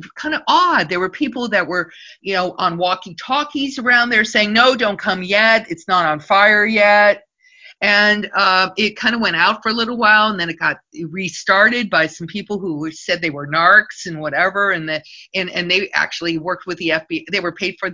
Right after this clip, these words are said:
by the F B I. There were police people, uh, to, to make sure that it went up, 'cause they needed these symbols. They needed these things to happen so that they could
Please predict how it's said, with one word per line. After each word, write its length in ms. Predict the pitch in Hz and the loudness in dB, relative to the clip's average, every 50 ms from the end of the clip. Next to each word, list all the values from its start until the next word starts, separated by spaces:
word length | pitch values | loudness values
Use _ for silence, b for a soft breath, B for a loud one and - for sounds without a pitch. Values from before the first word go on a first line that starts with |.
| - - | -4 -2
by 140 | 156 160 | -2 0
the 100 | 165 165 | 0 0
F 80 | 156 160 - | -2 -2 -4
B 120 | - 143 143 | -4 -2 0
I. 200 | 143 165 190 208 | 0 2 2 0
There 100 | 214 170 | -2 -4
were 160 | 160 143 - _ | -6 -8 -8 _
police 320 | - 151 147 170 175 - - | -8 -6 -6 -6 -8 -10 -12
people, 540 | - 220 196 202 - 208 208 208 226 233 - B B B B B B B B - | -10 -10 -8 -8 -6 -6 -6 -6 -6 -8 -12 B B B B B B B B 0
uh, 180 | 175 180 180 190 185 | 2 4 2 2 0
to, 260 | - - 254 254 240 - - | -4 -4 -4 -4 -6 -8 -8
to 80 | - 233 | -6 -4
make 180 | 226 226 226 | -2 -2 0
sure 200 | - - 240 254 | 0 -2 0 0
that 140 | 240 254 240 | 0 0 0
it 100 | 269 277 | 0 0
went 220 | 202 233 240 233 247 | 0 2 2 4 4
up, 240 | 302 359 349 - - | 2 2 0 -2 -4
'cause 140 | - 220 220 | -6 -4 -2
they 140 | 220 208 214 | -2 -2 0
needed 360 | 214 233 254 262 254 262 214 | 0 0 0 0 -2 -2 -4
these 240 | 226 214 180 - - | -4 -6 -8 -10 -8
symbols. 600 | - - 226 220 214 185 170 139 113 98 - - - | -4 0 0 2 0 0 -2 -6 -8 -12 -14 -10 -6
They 140 | 196 196 196 | -6 -4 -2
needed 320 | 208 226 240 226 247 202 | -2 -2 -2 -2 -4 -4
these 280 | 214 202 190 - - - | -6 -6 -6 -8 -8 -6
things 280 | - 214 214 208 196 - | -4 -4 -4 -4 -8 -8
to 80 | 190 | -8
happen 480 | 180 - - 202 190 196 196 190 175 165 | -6 -2 0 2 2 2 0 -4 -8 -8
so 160 | 165 - 175 160 | -8 -8 -6 -4
that 180 | 175 170 170 | -4 -4 -4
they 100 | 185 175 | -4 -6
could 260 | 175 - 190 175 165 | -4 -4 -6 -6 -6